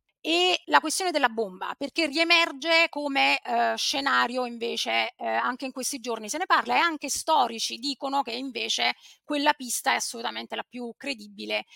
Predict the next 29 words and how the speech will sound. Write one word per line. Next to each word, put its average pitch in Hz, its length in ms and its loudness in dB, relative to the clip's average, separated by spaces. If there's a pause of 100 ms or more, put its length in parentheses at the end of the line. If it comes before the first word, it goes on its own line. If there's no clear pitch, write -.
(140)
e 240 120 -10
la 226 120 0
più, 240 460 -6
ehm, 220 460 -2
certa 214 480 -2
rispetto 220 480 -6
a 220 80 -6
quella 220 260 -6
del 240 160 -4
missile 277 520 -2
o 285 240 2
della 247 360 0
quasi 240 380 2
collisione, 220 600 -6
perché 202 220 -18
c'è 214 120 -6
anche 214 200 -6
quello 214 180 -14
scenario 208 440 -10
lì. 190 160 -16 (500)
Quindi 285 220 -4
ti 285 80 -12
chiedo, 240 380 -4
i 269 120 -16
punti 277 240 -10
fermi 262 260 -4
li 233 80 -2
abbiamo 226 500 -2
stabiliti, 285 840 -6